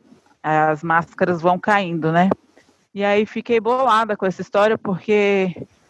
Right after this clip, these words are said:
enfim, estamos caminhando a passos muito lentos, né, nessas questões. E, e de alguma forma a gente pensa que a pandemia pode trazer,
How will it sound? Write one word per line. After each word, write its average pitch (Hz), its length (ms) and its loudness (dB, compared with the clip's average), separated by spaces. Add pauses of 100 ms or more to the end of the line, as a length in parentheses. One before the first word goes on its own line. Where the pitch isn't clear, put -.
(760)
enfim, 214 540 2
estamos 240 420 0
caminhando 233 400 0
a 233 60 0
passos 220 340 -2
muito 233 300 -2
lentos, 208 480 0
né, 214 180 0 (160)
nessas 180 360 -4
questões. 170 720 -2 (240)
E, 185 260 0
e 185 120 -8
de 175 120 2
alguma 196 320 2
forma 196 280 0
a 190 40 0
gente 185 300 -4
pensa 185 400 -2
que - 80 2
a 175 60 4
pandemia 165 440 0
pode 165 360 0
trazer, 160 640 0